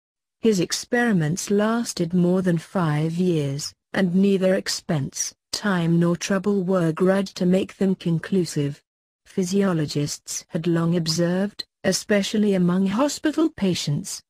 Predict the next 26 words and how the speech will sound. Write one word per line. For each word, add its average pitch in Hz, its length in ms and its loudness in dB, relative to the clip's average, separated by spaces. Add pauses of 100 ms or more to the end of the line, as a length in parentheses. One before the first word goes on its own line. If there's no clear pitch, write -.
(120)
that 180 200 0
a 165 40 0
large 185 540 0
proportion 165 720 -2
of 170 160 -4
human 185 440 0
beings 143 640 -2
can 202 180 0
sensibly 208 640 0
feel 208 380 0
a 175 40 -2
peculiar 156 720 0
influence, 156 800 -4 (180)
aurora, 175 720 0 (220)
proceeding 156 600 0
from 170 220 0
the 165 80 2
magnet 156 720 -2
when 175 280 0
downward 180 520 0
passes, 156 640 -4 (200)
are 170 100 2
made 185 260 4
along 175 360 2
their 175 180 0
persons 156 680 -2